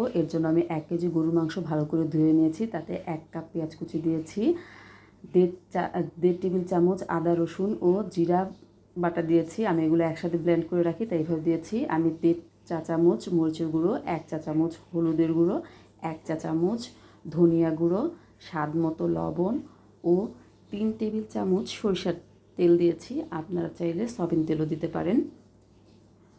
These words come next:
এরপর আমি চারটি এলাচ, চারটি দারুচিনি, চারটি লবঙ্গ ও তিনটি গোলমরিচ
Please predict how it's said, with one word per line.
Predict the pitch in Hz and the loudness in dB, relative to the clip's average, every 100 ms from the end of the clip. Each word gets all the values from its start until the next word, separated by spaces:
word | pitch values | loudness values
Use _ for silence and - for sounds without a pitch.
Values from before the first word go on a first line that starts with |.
| _ _ _ _ _ _ - _ _ _ _ _ - | _ _ _ _ _ _ -20 _ _ _ _ _ -6
এরপর | 185 180 190 | -4 -2 0
আমি | 185 185 196 | 0 0 -2
চারটি | 175 156 - - | -6 -8 -10 -4
এলাচ, | 175 170 180 208 - - - | 0 2 0 -4 -10 -20 -10
চারটি | 180 151 - | -6 -6 -4
দারুচিনি, | 160 170 156 160 170 208 285 - - _ _ - | -4 -2 -4 -2 -2 0 -2 -6 -14 _ _ -8
চারটি | 170 156 180 | -8 -4 -2
লবঙ্গ | 170 160 175 175 196 233 - | 0 2 6 4 4 -6 -4
ও | 170 | -4
তিনটি | 170 175 175 | 0 0 0
গোলমরিচ | 160 170 170 170 180 180 240 | 0 2 2 2 2 2 2